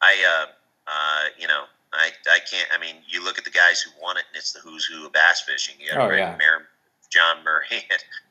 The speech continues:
Speaker 1: So why would you not wanna do <laughs> well in that
Speaker 2: Perch,
Speaker 1: one, you know?
Speaker 2: Brett Hite. Yeah, I mean, you could just go on with the names.
Speaker 1: Yeah, yeah.
Speaker 2: Well, Kevin, I really thank you for taking the time to do this interview. Um, I think it,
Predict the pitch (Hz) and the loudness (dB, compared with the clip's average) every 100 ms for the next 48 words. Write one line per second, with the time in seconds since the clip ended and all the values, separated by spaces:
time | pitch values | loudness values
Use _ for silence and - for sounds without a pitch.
0 | - - 90 82 - _ 90 90 92 - | -6 -2 0 -2 -6 _ -4 -4 -4 -4
1 | 80 80 - 87 76 - - - - 98 | -2 -2 -4 -10 -10 -14 -4 -2 0 -2
2 | - - 85 123 120 117 - - 113 117 | -6 0 2 2 0 -4 -10 0 4 4
3 | 107 110 110 107 107 104 - 113 107 95 | 4 4 4 2 0 -4 -10 -2 0 0
4 | 98 101 101 101 101 107 107 107 107 98 | -2 -6 -8 -10 -12 -12 -14 -10 -4 -2
5 | 101 101 92 90 101 95 92 - _ _ | -2 -2 -10 -10 -8 -8 -10 -20 _ _
6 | _ _ _ _ _ 78 73 65 - _ | _ _ _ _ _ -2 -2 -2 -10 _
7 | - 62 58 _ _ _ _ _ _ _ | -10 -8 -10 _ _ _ _ _ _ _
8 | _ - - - - - 175 208 226 233 | _ -16 -16 -20 -18 6 10 12 10 10
9 | 254 185 165 185 208 185 180 185 208 185 | 8 8 8 10 10 8 4 2 0 2
10 | 180 165 151 180 185 175 185 190 180 160 | 4 4 4 6 6 6 8 8 6 2
11 | 170 135 143 156 160 196 208 190 139 131 | 2 0 0 2 6 8 10 10 8 6
12 | 127 127 156 147 - | 4 0 2 2 0